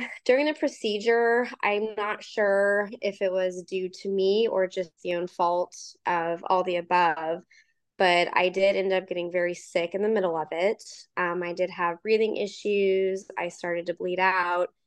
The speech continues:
So Doctor Tiller, you know, sent me to the hospital immediately, um, to have all the blood work done, everything done, just to make sure that I was in the clear. Um, he did,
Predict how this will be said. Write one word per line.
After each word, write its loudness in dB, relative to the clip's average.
So 0
Doctor 4
Tiller, 2
you 0
know, -2
sent -4
me -2
to -8
the -4
hospital -4
immediately, -2
um, 0
to -8
have -2
all 4
the 0
blood -2
work -8
done, -2
everything -2
done, -2
just 0
to 4
make 4
sure -4
that 2
I 4
was 2
in -2
the -2
clear. -2
Um, -2
he 6
did, 6